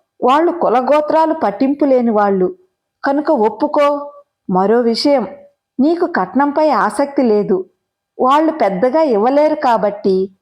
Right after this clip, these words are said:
నా మినిమం అమౌంట్ గిట్టుబాటు అవ్వాలంటే పర్సెంటేజ్ ఎక్కువ ఇప్పించండి" అన్నాడు. నేను ఒప్పుకుని వెళ్ళి అమ్మాయిని చూశాను. నచ్చకపోవడానికంటూ ఆ అమ్మాయిలో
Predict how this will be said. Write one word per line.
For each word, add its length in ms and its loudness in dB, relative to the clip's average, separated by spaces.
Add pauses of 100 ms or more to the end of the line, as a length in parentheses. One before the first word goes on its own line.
(360)
నా 180 2
మినిమం 600 2
అమౌంట్ 420 2
గిట్టుబాటు 600 0
అవ్వాలంటే 840 0 (420)
పర్సెంటేజ్ 680 0
ఎక్కువ 280 0
ఇప్పించండి" 720 0
అన్నాడు. 480 0 (840)
నేను 300 2
ఒప్పుకుని 500 0
వెళ్ళి 520 2
అమ్మాయిని 460 0 (100)
చూశాను. 480 0 (760)
నచ్చకపోవడానికంటూ 1400 0 (100)
ఆ 180 2
అమ్మాయిలో 760 0